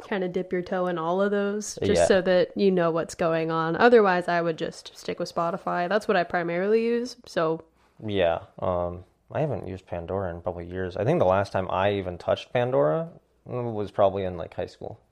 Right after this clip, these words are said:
Speaker 1: Yeah. <laughs> I feel
Speaker 2: Um,
Speaker 1: ya.
Speaker 2: <laughs> and then, uh, that'd just be because teachers were just kinda like, "Oh, um, you can listen to Pandora while you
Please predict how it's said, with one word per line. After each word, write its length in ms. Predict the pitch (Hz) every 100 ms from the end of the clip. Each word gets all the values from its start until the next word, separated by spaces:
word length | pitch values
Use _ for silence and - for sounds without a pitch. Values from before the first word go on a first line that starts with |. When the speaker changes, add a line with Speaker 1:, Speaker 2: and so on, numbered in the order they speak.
| -
Speaker 1:
Yeah. 240 | - - -
<laughs> 120 | -
I 500 | 247 233 - - 95
feel 120 | 90
Speaker 2:
Um, 40 | -
Speaker 1:
ya. 120 | - - _ _
Speaker 2:
<laughs> 500 | - 120 135 - 113 - - - - _ -
and 180 | 98 101
then, 240 | 104 101
uh, 460 | 80 90 85 - - _ _ -
that'd 200 | 113 104
just 160 | 92
be 140 | 87 90
because 420 | 90 87 - - _
teachers 520 | - 98 - 85 -
were 100 | 90
just 240 | 92 90
kinda 180 | - 92
like, 280 | 90 - -
"Oh, 320 | - 139 95 98 - _ - - -
um, 580 | 110 104 92 90 90 92 98 - - _
you 80 | 110
can 220 | - 107
listen 240 | 110 -
to 60 | 117
Pandora 480 | 113 117 113 135 107
while 180 | 95 98
you 280 | 98 98